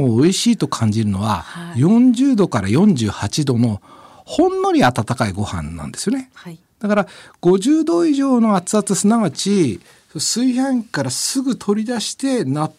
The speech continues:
Speaker 1: 豆をかけるんではなく、ちょっと気持ちをつけて、ほんのり熱々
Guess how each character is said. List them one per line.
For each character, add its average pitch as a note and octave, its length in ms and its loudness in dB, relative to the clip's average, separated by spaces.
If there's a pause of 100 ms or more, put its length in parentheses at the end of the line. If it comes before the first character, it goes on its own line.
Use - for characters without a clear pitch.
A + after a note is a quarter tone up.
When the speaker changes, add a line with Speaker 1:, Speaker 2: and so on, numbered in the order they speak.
Speaker 1:
豆 G#3+ 140 2
を E3+ 60 0
か - 180 -6
け G#3+ 120 -2
る G#3+ 120 0
ん D3 80 0
で B2+ 80 0
は A2+ 80 -2
な E3 120 0
く、 C3 280 -2 (320)
ち - 140 -6
ょ C#4 40 -2
っ - 20 -12
と - 160 -6
気 G3+ 160 -2
持 A#3 100 2
ち A#3 100 -4
を B3 80 0
つ - 160 -2
け C#4 160 -2
て、 A#3+ 400 -2 (200)
ほ - 200 0
ん E4+ 140 -4
の F4+ 80 -4
り C#4+ 100 0
熱 D3+ 280 0
々 E3+ 140 0